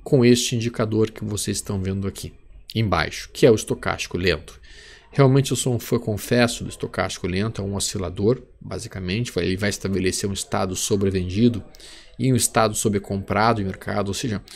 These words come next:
um estado que o mercado vendeu mais do que poderia e existe a possibilidade de algum tipo de fundo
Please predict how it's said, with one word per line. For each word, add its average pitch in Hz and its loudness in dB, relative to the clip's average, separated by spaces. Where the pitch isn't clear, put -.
um 117 -2
estado 123 2
que - -10
o 127 0
mercado 110 0
vendeu 113 6
mais 117 4
do 113 -6
que - -10
poderia 104 4
e 107 2
existe 110 4
a - 0
possibilidade 104 -2
de 107 0
algum 98 -2
tipo 104 -8
de 101 -2
fundo 214 4